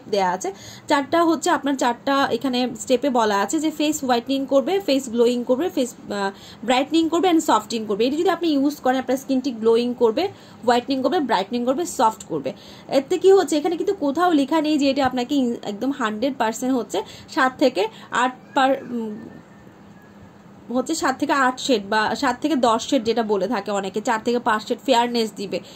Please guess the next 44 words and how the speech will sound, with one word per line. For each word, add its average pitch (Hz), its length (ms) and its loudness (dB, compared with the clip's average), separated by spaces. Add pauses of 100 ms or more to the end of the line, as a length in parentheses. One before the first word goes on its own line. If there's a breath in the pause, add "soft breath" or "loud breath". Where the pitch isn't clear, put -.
(200 loud breath)
সেরকম 320 420 2
কিন্তু 370 220 0
কিছু 294 240 0
বলা 208 240 2
নেই। 208 180 0
এটা 277 120 0
ইউজ 302 320 0 (120)
করলে 339 200 0
যেটা 294 180 0
হবে, 311 140 0
যারা 247 300 4
already 269 460 2
facial 269 460 0
করেন 254 320 2
পার্লারে 208 440 0 (340 loud breath)
তারা 311 200 4
কিন্তু 370 280 2
জানেন 233 360 2
যখন 240 280 2
আপনারা 233 300 0
এটি 233 160 0
হচ্ছে 254 160 2
gold 233 320 4
facial 226 360 0
করেন, 208 240 -4
basically 294 420 2
আমরা 262 300 0
যখন 294 240 -2
কোনো, 277 220 -2 (300 loud breath)
আহ, 254 180 4
পার্টির 247 380 2
জন্য 285 200 2
ready 240 360 4
হই, 254 180 4
party 240 380 0
বা 240 100 2
কোনো 240 220 -4
occasion 226 380 -2
থাকে 262 240 -4
তখন 240 240 -6
কিন্তু 269 200 -4
ফেসিয়ালটা 240 420 -2
করে 240 260 2
থাকি। 190 300 -8